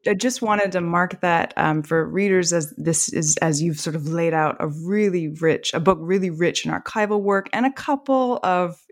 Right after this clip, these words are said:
you know, you're using, again, published interviews and a couple that you did yourself as well. So I just wanted to mark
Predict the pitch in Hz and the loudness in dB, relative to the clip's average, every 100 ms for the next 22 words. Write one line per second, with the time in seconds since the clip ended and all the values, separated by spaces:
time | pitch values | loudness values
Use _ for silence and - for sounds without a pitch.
0 | - 151 151 151 156 160 165 170 156 156 | 0 2 2 0 0 2 2 2 0 -2
1 | - - - 117 - 190 202 - 175 175 | -12 -14 -4 -4 0 2 4 4 0 0
2 | 175 170 160 165 - - 277 - 226 - | 0 0 0 -2 -4 -4 -2 2 2 2
3 | 180 175 165 165 - 151 151 151 156 139 | 0 0 0 0 2 0 0 -2 0 0
4 | 147 165 185 - 170 156 151 131 151 - | 0 0 0 -2 0 0 0 -4 -6 -12
5 | _ - 165 160 156 160 - | _ -6 -2 2 2 2 -4